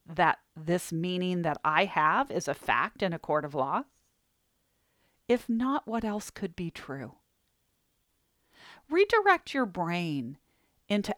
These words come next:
asking these questions. Now, some, sometimes your brain will <laughs> argue for pain, right? They're gonna say, "It's absolutely true."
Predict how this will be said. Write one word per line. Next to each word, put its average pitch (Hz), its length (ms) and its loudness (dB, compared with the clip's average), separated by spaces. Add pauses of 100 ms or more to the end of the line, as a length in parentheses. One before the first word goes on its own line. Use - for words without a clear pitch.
asking 233 480 2
these 226 200 -2
questions. - 840 2 (560)
Now, 247 120 8
some, 185 280 0 (360)
sometimes 226 680 0
your 214 280 4
brain 196 480 0
will 180 420 4 (200)
<laughs> - 220 -20
argue 220 540 10 (460)
for 277 180 10
pain, 226 560 8
right? 202 260 10
They're 214 120 6
gonna 202 160 4
say, 202 160 6
"It's 208 100 2
absolutely 269 600 6
true." 165 380 0